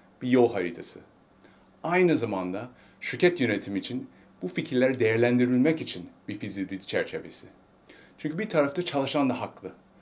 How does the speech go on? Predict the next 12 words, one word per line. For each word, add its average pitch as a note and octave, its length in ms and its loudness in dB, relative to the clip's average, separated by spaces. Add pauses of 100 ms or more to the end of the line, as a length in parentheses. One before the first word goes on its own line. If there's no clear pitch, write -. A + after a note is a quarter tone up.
(580)
Bir C3+ 60 -8
fikir - 280 -6
var, D3+ 220 0 (280)
hızlı D#3+ 300 4
ilerlemek A#2+ 520 0
istiyor. F2 320 -8 (340)
Hızlıca D#3 400 2
bu D#3 140 2
pazara C3+ 320 0
girmek G2 340 -4
istiyor. - 320 -12 (840)
Ama F#3 320 0